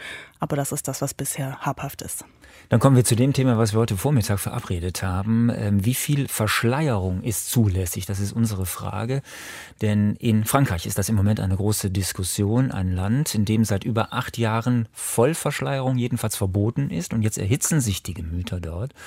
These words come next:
Speaker 2: weil ein französischer Sportartikelhersteller einen Sporthijab in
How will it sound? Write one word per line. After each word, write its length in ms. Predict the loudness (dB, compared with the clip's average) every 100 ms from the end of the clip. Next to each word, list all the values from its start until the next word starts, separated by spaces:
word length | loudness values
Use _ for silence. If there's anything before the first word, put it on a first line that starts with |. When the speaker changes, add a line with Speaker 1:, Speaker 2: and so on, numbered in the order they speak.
| -16 -16 -18 -2
Speaker 2:
weil 260 | 0 0 0
ein 280 | -2 -2
französischer 760 | -2 -2 0 2 2 0 0 -2
Sportartikelhersteller 1500 | -2 -2 -2 -2 -6 -2 0 -2 0 0 0 -2 -2 -2 -4 -12 -18 -20 -4
einen 220 | 4 4
Sporthijab 1120 | 4 0 2 2 0 0 0 0 -4 -8 -18 -20 _ -20 -20 -20 _ _
in 240 | -4 -2